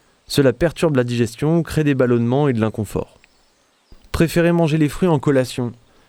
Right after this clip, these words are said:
minimum trente minutes avant un repas ou deux heures après. À la fin du repas, on a souvent pour habitude aussi de boire un café,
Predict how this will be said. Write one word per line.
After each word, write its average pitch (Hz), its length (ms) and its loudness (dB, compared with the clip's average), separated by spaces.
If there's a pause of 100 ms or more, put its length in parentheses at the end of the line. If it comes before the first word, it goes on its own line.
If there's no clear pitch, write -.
minimum 135 480 2
trente - 320 -2
minutes 151 300 2
avant 123 300 2
un - 20 0
repas 156 480 0
ou 127 240 2
deux 120 180 0
heures 123 120 2
après. 123 280 -4 (1400)
À 110 60 2
la 135 120 2
fin 226 180 0
du 175 100 0
repas, 151 320 2
on 175 120 0
a 131 60 0
souvent 160 380 -2
pour 143 180 -2
habitude 131 380 -4
aussi 143 260 -2
de 139 120 0
boire 123 340 0
un 123 80 -2
café, 117 380 -4